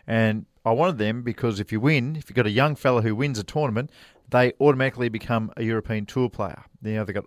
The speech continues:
all the tournaments right around the world, big money, and they become a player. We saw a situation three or four years ago, Daniel Popovic won the Australian P G A.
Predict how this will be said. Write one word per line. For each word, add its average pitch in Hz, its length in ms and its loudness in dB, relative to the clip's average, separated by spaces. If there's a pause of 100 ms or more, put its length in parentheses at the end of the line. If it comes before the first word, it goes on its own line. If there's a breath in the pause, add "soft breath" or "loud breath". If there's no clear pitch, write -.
all 143 180 4
the 123 80 0
tournaments 113 340 -4
right 151 140 4
around 123 200 0
the 101 60 -2
world, 98 280 0
big 147 240 0
money, 107 340 0 (460 loud breath)
and 107 120 -2
they 107 200 4
become 104 580 -6
a - 60 -20
player. 98 240 -2
We 95 80 -6
saw 123 260 2 (380)
a - 100 -10
situation 107 720 -4 (600 loud breath)
three 123 260 0
or 110 60 2
four 113 220 0
years 110 240 0
ago, 107 180 2
Daniel 104 300 -2
Popovic 123 480 -2
won 110 200 -4
the 104 120 -6
Australian 110 420 -4
P 107 180 -4
G 98 140 -4
A. 120 240 2